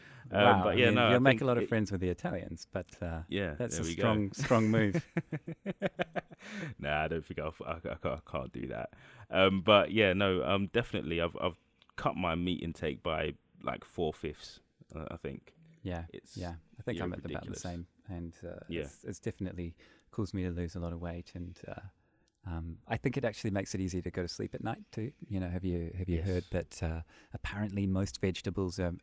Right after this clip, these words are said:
Speaker 2: are digested in three to four to five hours, right? Whereas, as I understand it, a, a hamburger is sixteen hours. So if I have that at eight, nine o'clock at night, I guess, <laughs> yeah, by the time I go to bed,
Speaker 1: <laughs>
Speaker 2: that bad boy is still brewing, right?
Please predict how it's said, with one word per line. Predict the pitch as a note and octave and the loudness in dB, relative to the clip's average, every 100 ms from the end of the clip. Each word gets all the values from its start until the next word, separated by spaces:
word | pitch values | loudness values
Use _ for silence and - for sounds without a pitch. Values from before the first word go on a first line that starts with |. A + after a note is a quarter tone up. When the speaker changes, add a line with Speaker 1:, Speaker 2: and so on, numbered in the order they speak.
| - | -6
Speaker 2:
are | |
digested | F#2 E2 E2 F2 - F#2+ | -4 -2 -2 -4 -4 -6
in | F2+ | -6
three | - F#2+ E2 | -6 -4 -4
to | |
four | - E2+ E2 | -4 -8 -8
to | |
five | D#2+ E2 F2+ | -6 -6 -6
hours, | F2+ D#2+ - - - | -6 -8 -10 -14 -10
right? | - - - - _ - | -10 -12 -20 -20 _ -2
Whereas, | F2 E2 D#2+ D#2 - - | 0 2 0 -4 -10 -10
as | D#2+ | -6
I | D#2+ D#2 | -4 -4
understand | D#2+ - D#2+ E2 | -6 -6 -6 -6
it, | E2 | -6
a, | E2 E2+ | -8 -6
a | F2+ | -4
hamburger | E2+ E2+ E2+ E2+ E2 E2+ | -2 -2 -2 -2 -4 -6
is | - - - _ | -10 -16 -20 _
sixteen | - F2+ - E2 D#2+ | -12 -12 -6 -4 -2
hours. | D#2 F2+ F#2+ - - - _ | -4 -6 -10 -14 -20 -20 _
So | - - E2 D#2 E2 - | -10 -4 -2 -2 -6 -10
if | - F#2+ | -8 -4
I | F2 | -2
have | F#2 F2 | -4 -4
that | E2 D#2+ | -4 -4
at | E2+ - | -6 -6
eight, | F2 - | -6 -2
nine | F2 E2+ | 0 0
o'clock | - F2 - | -2 -6 -4
at | F#2+ | -4
night, | F2 - - - _ _ - | -2 -4 -10 -20 _ _ -4
I | F#2+ | 0
guess, | G2 A2 - | 2 2 2
<laughs> | |
yeah, | B2 G2 - D#2 - - | 2 2 0 -6 -8 -6
by | |
the | F#2+ | -6
time | G#2 - G#2+ | -6 -4 0
I | F#2+ | 2
go | F2+ F#2 | 2 0
to | |
bed, | F2+ F#2 F2 A2 G#2 A2 | 0 -2 -2 -4 -6 -6
Speaker 1:
<laughs> | D#3 - | -8 0
Speaker 2:
that | A2 A2 G#2+ G2+ | 6 6 6 6
bad | G2 G2 | 6 6
boy | G#2 G2 F#2 | 6 6 8
is | F#2 - | 6 2
still | - A#2 G2+ | 2 4 4
brewing, | F2+ G#2 F#2+ E2+ E2 | 6 8 8 4 0
right? | E2+ E2+ - | 0 -2 -2